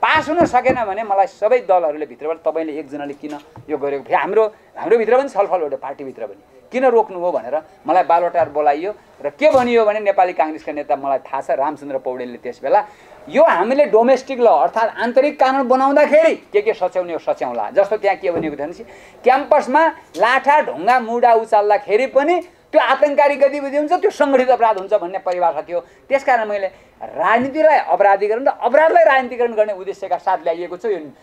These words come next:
यो दुरुस, यो चाहिँ नि बिल्कुल बदनियतका साथ ल्याइएको छ भन्यो। र त्यही, त्यो आउन बित्तिकै फेरि तिनवटा कानुन ल्यायो। एउटा के ल्यायो? सङ्गठित अपराधलाई निवारण गर्ने सम्बन्धी ऐन ल्याए।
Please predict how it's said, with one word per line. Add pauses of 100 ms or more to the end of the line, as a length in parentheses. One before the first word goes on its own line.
(160)
यो
दुरुस, (220)
यो
चाहिँ
नि
बिल्कुल
बदनियतका
साथ
ल्याइएको
छ
भन्यो। (440)
र
त्यही, (380)
त्यो
आउन
बित्तिकै
फेरि
तिनवटा
कानुन
ल्यायो।
एउटा
के
ल्यायो? (220)
सङ्गठित (440)
अपराधलाई
निवारण
गर्ने
सम्बन्धी
ऐन
ल्याए।